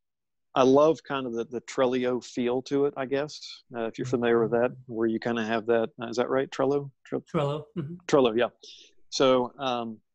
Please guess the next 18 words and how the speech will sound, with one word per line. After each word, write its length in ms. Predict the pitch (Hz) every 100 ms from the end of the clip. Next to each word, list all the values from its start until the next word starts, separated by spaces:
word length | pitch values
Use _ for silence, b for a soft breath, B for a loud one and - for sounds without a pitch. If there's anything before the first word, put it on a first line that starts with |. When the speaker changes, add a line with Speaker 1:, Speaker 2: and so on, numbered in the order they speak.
| _ -
Speaker 1:
I 60 | 127
love 220 | 143 131
that 220 | 127 -
feel 300 | - 131 139
where 160 | 131 123
you 100 | 117
kinda 220 | 127 123
create 320 | - 123 123
that 160 | 123 120
whiteboard 480 | 117 127 127 127 120
that 120 | 123
moves 220 | 120 117
along, 480 | 120 117 117 123 120 _ 127
uh, 240 | 120 113
the, 180 | 113 113 110
the, 220 | 113 113 _
the 80 | - -
pipeline. 500 | 127 127 120 127